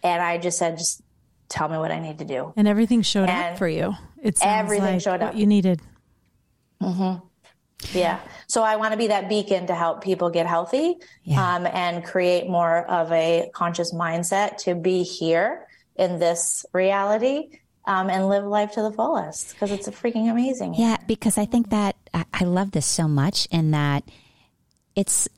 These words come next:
Speaker 3: my understanding is that if, if you are embodied in a body, it's like a lucky, blessed thing, right? So
Speaker 1: Yes.
Speaker 3: if we are a soul that found a body, you know, it's a, it's such a blessing. And so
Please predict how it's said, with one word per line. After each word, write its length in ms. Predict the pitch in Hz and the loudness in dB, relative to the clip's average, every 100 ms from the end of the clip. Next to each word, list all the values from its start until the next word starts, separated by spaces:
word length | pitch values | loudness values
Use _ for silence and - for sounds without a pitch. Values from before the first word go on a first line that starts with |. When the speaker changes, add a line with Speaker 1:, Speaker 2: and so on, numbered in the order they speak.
| - - | -12 0
Speaker 3:
my 320 | 190 202 254 | 2 4 4
understanding 640 | 226 175 - 156 151 143 | 2 2 0 0 2 2
is 160 | 143 151 | 2 0
that 220 | 143 135 | -2 -2
if, 220 | 151 147 - _ - | -2 -4 -8 _ -2
if 260 | 143 - | -2 0
you 500 | 143 165 175 170 165 - | 2 4 4 4 0 0
are 220 | 147 151 | 0 0
embodied 540 | 151 147 135 139 143 - | 0 2 2 0 -2 0
in 160 | 143 | 0
a 40 | 156 | 0
body, 460 | 139 123 139 190 - | 0 0 0 0 0
it's 240 | 165 - 165 | -2 -2 -4
like 160 | - | -2
a 60 | 143 | -2
lucky, 380 | 139 135 - 139 | 0 -2 -2 -2
blessed 440 | 147 135 - - | -2 -2 -2 -6
thing, 400 | - 107 - - - - - - - - | -4 -4 -4 -10 -18 -20 -18 -16 -12 -2
right? 220 | 170 - | -2 -2
So 160 | - 196 | -2 -2
Speaker 1:
Yes. 140 | 185 | 0
Speaker 3:
if 60 | 185 | 2
we 160 | 233 247 | 2 4
are 180 | 190 | 2
a 60 | 151 | 0
soul 380 | - 156 151 151 | 0 2 2 2
that 200 | 143 - | 0 0
found 240 | 139 147 | 0 0
a 40 | 151 | 0
body, 520 | 135 127 185 285 - - - _ | 0 0 0 0 -2 -10 -20 _
you 140 | 185 | 0
know, 300 | 135 127 160 - | 2 2 2 0
it's 240 | 214 - | 0 0
a, 160 | 254 160 _ | 0 -2 _
it's 160 | 202 - | -4 -2
such 280 | - 247 190 | -2 -2 -2
a 40 | |
blessing. 760 | 165 170 277 - 151 135 131 - - - - - - | 0 -2 -2 -2 0 2 0 -2 -10 -16 -16 -12 -2
And 180 | 196 190 | 0 0
so 580 | - 220 196 185 180 | 0 0 2 0 -2